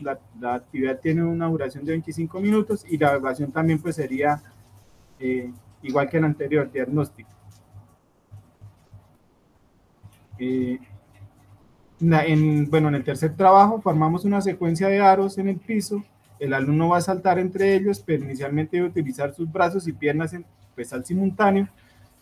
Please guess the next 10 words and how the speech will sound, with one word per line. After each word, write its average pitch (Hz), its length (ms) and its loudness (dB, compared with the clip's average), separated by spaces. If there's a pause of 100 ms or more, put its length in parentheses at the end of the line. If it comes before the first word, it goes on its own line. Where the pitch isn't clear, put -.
para 147 180 2
ejecutar 143 400 0
el 160 60 4
movimiento. 165 640 2 (480)
La 139 100 -6
indicación 143 680 0
de 190 120 4
partida 214 480 2
y 202 100 2
de, 190 160 0